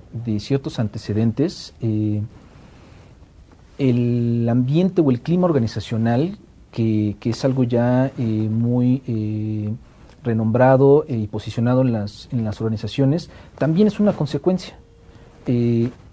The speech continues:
de todos estos elementos de riesgo psicosocial. Eh, alguien que tiene mucha carga de trabajo, que, eh, hay una mala coordinación, que hay un mal liderazgo, que el entorno organizacional no es favorable, eh, pues va a estar irritable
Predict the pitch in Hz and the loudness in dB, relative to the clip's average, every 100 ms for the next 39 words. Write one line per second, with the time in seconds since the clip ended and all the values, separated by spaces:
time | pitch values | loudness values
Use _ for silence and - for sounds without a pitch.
0 | - 127 147 175 190 175 175 175 - - | -8 0 4 2 2 0 0 -2 -6 -2
1 | 123 120 135 139 156 156 117 110 104 117 | 0 2 2 2 0 -2 0 0 2 4
2 | 143 147 143 - 120 120 - 165 131 - | 4 4 -2 -4 -6 -4 2 4 4 -4
3 | - - - - 120 113 - 147 175 180 | -20 -20 -20 -10 -4 -2 0 0 2 -2
4 | - - 139 127 151 160 156 151 120 101 | -6 -6 0 0 0 0 0 4 2 0
5 | 98 104 - 165 - - - - - 127 | 0 0 -2 -8 -10 -20 -20 -20 -2 2
6 | 135 143 160 143 117 113 110 - 131 131 | 4 4 2 0 0 0 -2 -2 -2 0
7 | 117 127 147 - 113 110 107 120 123 135 | 2 2 2 2 0 -2 -2 0 2 0
8 | 131 120 117 113 127 156 147 127 123 127 | -2 -4 -2 2 2 2 2 4 4 4
9 | 123 127 139 - - - 107 110 104 143 | 4 2 2 -4 -20 -6 -2 -2 4 6
10 | 160 147 123 117 113 117 120 127 139 135 | 6 4 0 -2 -4 0 2 4 4 4
11 | 131 139 - 123 117 123 123 147 - - | 4 2 0 0 4 4 4 2 0 -12
12 | - - 127 113 110 107 110 - - - | -20 -10 -2 0 0 -2 -4 -10 -14 -4
13 | 143 156 135 120 110 95 - 120 117 139 | -2 0 0 0 -2 -2 4 4 4 2